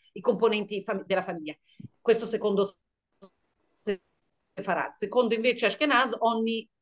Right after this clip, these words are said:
ogni proprio componente, dunque sia maschi che femmine della famiglia, accendono la propria,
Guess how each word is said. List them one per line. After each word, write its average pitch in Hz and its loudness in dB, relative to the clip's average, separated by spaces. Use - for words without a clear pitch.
ogni 247 2
proprio 214 2
componente, 226 6
dunque 196 2
sia 220 2
maschi 214 0
che 208 -4
femmine 254 0
della 202 4
famiglia, 202 2
accendono 208 0
la 185 2
propria, 180 0